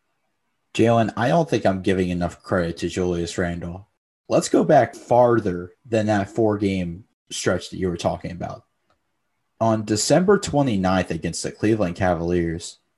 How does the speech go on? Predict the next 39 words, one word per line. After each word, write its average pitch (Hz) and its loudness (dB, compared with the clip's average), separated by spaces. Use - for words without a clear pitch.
Julius 180 4
Randle 113 2
put 101 2
up - -4
twenty-eight 117 -2
points, 90 -4
twelve 104 -2
rebounds, 95 0
and 95 -8
eleven 90 -4
assists. - -12
He 135 0
had 147 6
a - -2
triple-double, 104 0
and 85 -4
I 113 2
just, 92 -4
I 104 0
completely 107 -4
glossed 98 0
over 95 -2
that. - -8
But 120 4
then 170 4
I 214 6
look 139 4
at 113 4
two 147 2
other 110 4
games 104 -2
after 101 -2
that. 90 0
Against 117 -2
the 110 2
Pacers - 0
on 90 -2
January 101 0
second, 90 -4